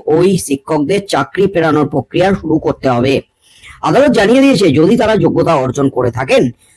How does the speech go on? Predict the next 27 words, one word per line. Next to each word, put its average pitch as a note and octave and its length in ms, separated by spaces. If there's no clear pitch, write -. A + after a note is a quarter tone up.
তাহলে D#3+ 280
তাদের E3 320
নিয়োগ F#3 460
বৈধ C#3 280
বলে B2+ 280
গণ্য B2+ 320
হবে, C3+ 340
তাদের B2 280
চাকরি C3+ 400
বাতিল D3+ 420
করা C#3+ 260
যাবে C3 380
না। B2 120
এই G#3 160
রায়ের B3 300
পর C#4+ 100
উত্তরপ্রদেশের A#3 640
টেট E3+ 240
পাস F#3 220
শিক্ষক E3 340
সংগঠনের D3 540
নেতা C#3 240
অমিত D3+ 260
সিং E3+ 220
জানান, F#3 300
এই G#3+ 200
রায় F#3 360